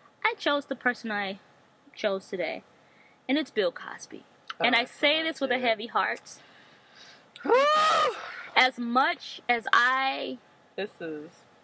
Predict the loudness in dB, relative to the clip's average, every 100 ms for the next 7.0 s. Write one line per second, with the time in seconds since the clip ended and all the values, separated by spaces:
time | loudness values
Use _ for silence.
0 | _ _ _ _ -12 -8 2 2 4 -2
1 | -2 -4 -4 -2 -2 -2 -6 -12 -14 -20
2 | -2 0 0 -2 -2 -2 -4 -4 -6 -2
3 | 0 0 -2 -2 -4 -6 _ _ 2 4
4 | 2 -8 -2 0 0 2 2 2 0 2
5 | 2 2 -4 -4 0 0 0 0 -2 -2
6 | -2 -2 -8 -20 -18 -16 -6 0 0